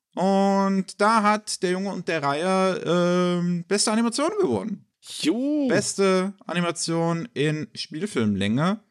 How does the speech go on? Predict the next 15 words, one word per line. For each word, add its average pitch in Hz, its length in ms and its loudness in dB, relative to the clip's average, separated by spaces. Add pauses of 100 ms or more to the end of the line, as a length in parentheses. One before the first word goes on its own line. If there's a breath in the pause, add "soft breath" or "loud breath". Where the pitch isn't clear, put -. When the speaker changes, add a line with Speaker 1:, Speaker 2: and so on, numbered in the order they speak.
(400)
Speaker 1:
Und, 135 500 -4
ähm, 127 640 0
ja, 190 240 2
Konkurrenten 151 800 -4
waren 147 180 -2
ja 139 80 -2
Nimona, 156 640 -2
Robot 147 500 -2
Dreams, 156 640 -4
Elemental 151 720 -2
und 135 180 -4
Spider-Man 156 680 -2
Across 143 320 -6
the - 60 -6
Spider-Verse. 165 680 0